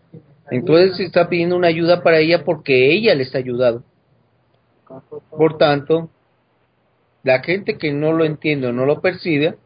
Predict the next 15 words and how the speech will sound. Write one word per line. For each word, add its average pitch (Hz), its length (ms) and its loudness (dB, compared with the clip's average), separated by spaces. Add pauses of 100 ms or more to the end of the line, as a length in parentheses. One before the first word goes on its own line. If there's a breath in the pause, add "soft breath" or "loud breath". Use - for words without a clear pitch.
(1500)
piensa 160 340 0
que 147 120 0
realmente 139 560 -2
es 135 100 -10
un 139 100 -6
diaconado, 131 600 0
es 127 160 -4
una, 143 440 -2
una 151 220 -2
jerarquía 139 720 0
y 127 80 0
que - 140 0
hay 143 60 2
mujeres 156 460 -2
diaconisas, 120 680 -6